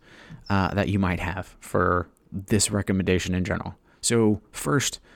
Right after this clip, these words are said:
the big one, obviously, do I have to pay for it? Yes and no. So if you use Audible and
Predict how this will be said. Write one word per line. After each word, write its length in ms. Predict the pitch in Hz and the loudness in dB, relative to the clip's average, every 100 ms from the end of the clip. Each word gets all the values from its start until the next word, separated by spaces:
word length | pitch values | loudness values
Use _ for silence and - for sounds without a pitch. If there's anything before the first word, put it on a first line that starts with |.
| - - | -20 -2
the 80 | 113 | 4
big 180 | 113 104 | 4 4
one, 280 | 90 87 - _ - | 2 0 -4 _ -2
obviously, 600 | 120 87 87 - 92 - _ _ _ _ _ _ _ _ - | 0 2 2 0 0 -4 _ _ _ _ _ _ _ _ 6
do 160 | 123 | 8
I 80 | 110 | 8
have 180 | 98 - | 4 0
to 80 | 95 | -4
pay 140 | - | -6
for 200 | - - | -6 -10
it? 60 | - _ _ _ _ _ _ _ | -10 _ _ _ _ _ _ _
Yes 540 | 120 127 120 - - - _ | 0 0 2 0 -2 -4 _
and 480 | 110 104 101 101 92 - - | 0 2 2 2 -2 -4 0
no. 380 | 104 90 - - _ _ - | 2 2 -2 -10 _ _ 0
So 340 | 120 113 - | 2 2 2
if 180 | 107 - | -2 0
you 420 | 104 98 95 90 - - | 2 4 4 2 -2 0
use 320 | 143 196 - | 4 4 4
Audible 420 | 60 - - 95 101 | 0 -4 -6 -8 -6
and 380 | 87 90 95 | -4 -2 -2